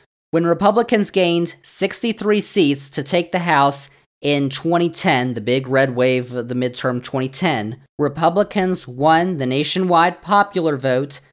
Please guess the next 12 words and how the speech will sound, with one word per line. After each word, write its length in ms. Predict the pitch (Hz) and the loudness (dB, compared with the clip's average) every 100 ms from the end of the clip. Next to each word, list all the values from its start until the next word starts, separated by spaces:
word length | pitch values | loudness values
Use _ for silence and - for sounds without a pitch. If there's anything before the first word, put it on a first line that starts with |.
| _ - | _ -2
by 120 | 139 | -2
six 420 | - - 170 - | 0 -2 -2 -6
point 380 | - 160 160 160 | -4 -2 -2 -2
eight 260 | 139 139 - | -4 -4 -4
points, 460 | - 220 110 107 | 2 2 2 -4
and 160 | - 156 | -4 -4
the 120 | 147 | -4
average 480 | 120 170 196 226 - | 0 2 2 0 0
of 160 | 185 156 | -2 -2
generic 420 | 160 165 175 165 | -2 0 0 0
congressional 600 | - 151 165 202 - 165 | -6 -4 0 0 0 -4
polls 460 | 135 139 127 139 | -2 -2 0 -2